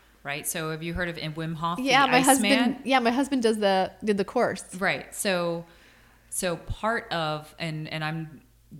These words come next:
Speaker 1: I'm doing this only ten percent justice, I'm gonna say. Luke does it too. So my husband does it too. And it's, um, so much of it, it's, it has, it's a breathing technique, right? But the entire idea of Wim Hof is that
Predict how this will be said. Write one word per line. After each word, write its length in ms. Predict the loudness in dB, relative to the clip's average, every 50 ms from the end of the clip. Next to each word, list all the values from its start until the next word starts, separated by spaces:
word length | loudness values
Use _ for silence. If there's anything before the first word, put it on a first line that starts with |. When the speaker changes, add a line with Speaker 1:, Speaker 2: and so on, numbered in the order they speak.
| -20 -14 _
Speaker 1:
I'm 160 | -10 -8 -8 -6
doing 300 | -4 -4 -4 -2 -4 -4
this 260 | -4 -6 -6 -8 -8
only 640 | -8 -10 -10 -10 -10 -10 -10 -10 -12 -14 -16 -18 -20 -20 -20 -12
ten 240 | -8 -8 -6 -6 -6
percent 340 | -6 -6 -6 -8 -8 -8
justice, 380 | -10 -10 -10 -12 -12 -10 -8 -8
I'm 100 | -6 -4
gonna 160 | -4 -4 -4 -4
say. 300 | -4 -4 -4 -6 -8 -10 -14 -20 -20 -20 -20 -14
Luke 280 | -6 -2 -2 -2 0 0
does 160 | -2 -4 -4
it 80 | -6 -10
too. 200 | -10 -10 -12 -14 -16 _ _ -10
So 300 | -6 -4 -2 -2 -2 -2
my 160 | -4 -4 -4
husband 280 | -4 -4 -4 -6 -6 -6
does 140 | -6 -8 -8
it 80 | -10
too. 280 | -10 -10 -8 -8 -8 -8
And 120 | -6 -6 -6
it's, 280 | -6 -4 -4 -6 -4 -6 -6
um, 420 | -8 -8 -8 -8 -10 -10 -12 -10 -4
so 440 | 0 0 0 2 2 0 0 0 2
much 340 | 0 0 0 -2 -4 -6
of 80 | -8 -8
it, 140 | -8 -8 -8
it's, 140 | -10 -8 -8
it 80 | -10 -8
has, 220 | -8 -8 -8 -8
it's 120 | -10 -12 -12
a 40 | -12
breathing 340 | -8 -6 -6 -4 -2 -4 -4
technique, 640 | -6 -8 -10 -10 -10 -8 -8 -8 -10 -12 -14 -20 _ _ -20 -20 -20 _ -8
right? 260 | -6 -6 -6 -4 -4
But 100 | -4 -4
the 180 | -2 -2 -2 -2
entire 340 | -2 -4 -4 -4 -2 -2 -2
idea 200 | -2 -2 -2 -4
of 80 | -4 -4
Wim 180 | -6 -6 -6 -6
Hof 260 | -6 -8 -8 -8 -10
is 140 | -10 -10 -6
that 260 | -6 -6 -6 -6